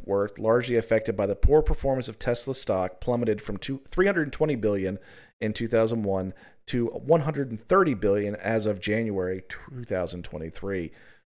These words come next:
Really? We're gonna blame this on Tesla? I think not.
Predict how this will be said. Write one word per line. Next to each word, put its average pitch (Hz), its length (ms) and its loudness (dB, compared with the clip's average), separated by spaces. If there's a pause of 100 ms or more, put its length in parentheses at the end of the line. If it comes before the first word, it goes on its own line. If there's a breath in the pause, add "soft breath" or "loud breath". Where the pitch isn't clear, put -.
(440)
Really? 240 300 4
We're 240 100 -2
gonna 240 140 4
blame 233 240 4
this 240 160 2
on 226 160 2
Tesla? 240 600 4
I 180 120 0
think 202 260 -2
not. 190 600 6